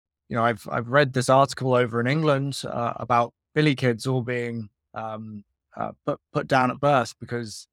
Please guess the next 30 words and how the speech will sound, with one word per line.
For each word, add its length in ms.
you 80
know, 120
th-, 280
there's 160
no 140
need 260
for 80
them 100
on 80
the 60
dairy 300
farms." 580
And 380
literally 480
they, 300
they 240
turned 200
around 180
and 60
they 60
said, 240
"Yes, 540
uh, 280
we've 200
got 180
two 180
big 180
dairy 260
farms 340
here. 320